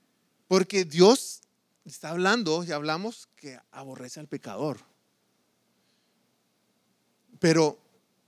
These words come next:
el hecho que Él haya llevado nuestros pecados significa que todo el enojo y todo el aborrecimiento de Dios contra nosotros fue dirigido hacia Jesús, hacia Cristo.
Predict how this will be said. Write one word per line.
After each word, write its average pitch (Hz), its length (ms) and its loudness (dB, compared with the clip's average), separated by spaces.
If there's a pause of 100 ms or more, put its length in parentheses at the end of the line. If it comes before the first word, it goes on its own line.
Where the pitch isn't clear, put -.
(260)
el 170 180 -2
hecho 180 240 -2
que 180 220 0
Él 180 80 2
haya 202 180 2
llevado 196 640 0
nuestros 196 320 -4
pecados 170 420 -4
significa 202 340 -4
que 185 120 -8
todo 294 320 0
el 269 180 -2
enojo 247 380 0
y 196 60 -8
todo 269 180 2
el 302 60 4
aborrecimiento 226 840 -2
de 226 120 6
Dios 214 200 2
contra 190 460 2
nosotros 240 560 -2
fue 254 160 6
dirigido 247 400 -2
hacia 233 200 0
Jesús, 185 440 -8
hacia 156 180 -12
Cristo. - 460 -8